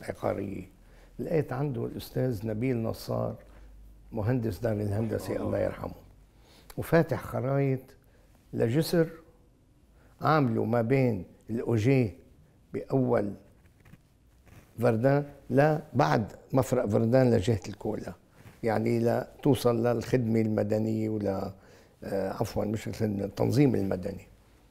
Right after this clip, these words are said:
Speaker 1: قال لي: "شو رأيك؟" قلت له: دولة الرئيس، أنت عم تعمل جسر،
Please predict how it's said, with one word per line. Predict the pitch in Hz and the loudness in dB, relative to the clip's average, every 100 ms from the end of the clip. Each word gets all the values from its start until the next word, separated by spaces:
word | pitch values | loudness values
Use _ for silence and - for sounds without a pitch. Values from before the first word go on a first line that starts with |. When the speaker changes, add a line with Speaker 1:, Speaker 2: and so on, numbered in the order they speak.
| - _ _ _ _ _ _ _ _ - _ _ _ _ _ _ | -20 _ _ _ _ _ _ _ _ -20 _ _ _ _ _ _
Speaker 1:
قال | 147 | 0
لي: | 143 139 131 - - _ - | 0 0 -2 -6 -14 _ -16
"شو | - 139 | 2 4
رأيك؟" | 135 135 131 139 | 4 2 -2 -2
قلت | 135 - | -6 -4
له: | 135 127 117 117 | -4 -4 -4 -6
دولة | 123 113 123 | -4 -4 -4
الرئيس، | 117 - 139 - 123 | -4 -2 -4 -4 -8
أنت | 117 113 | -8 -8
عم | 107 | -8
تعمل | 101 127 123 113 101 - - - - _ _ _ _ _ | -6 -4 -2 -4 -6 -14 -20 -20 -20 _ _ _ _ _
جسر، | 101 143 156 180 | -2 0 4 4